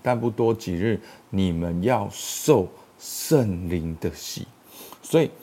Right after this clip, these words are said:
父所应许的就是圣灵的洗。所以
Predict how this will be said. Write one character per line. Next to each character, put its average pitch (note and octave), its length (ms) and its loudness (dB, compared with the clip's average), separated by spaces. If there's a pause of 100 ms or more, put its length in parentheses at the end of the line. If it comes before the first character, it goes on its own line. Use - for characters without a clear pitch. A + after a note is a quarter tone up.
(200)
父 F3+ 360 4
所 F#2+ 380 0
应 C3+ 200 2
许 - 240 -4
的 E2+ 180 -4 (380)
就 C#3+ 240 6
是 A2 240 0
圣 G2+ 640 -2
灵 E2 200 -4
的 E2 140 -4
洗。 D#2+ 280 -8 (580)
所 F3+ 180 2
以 D3 160 0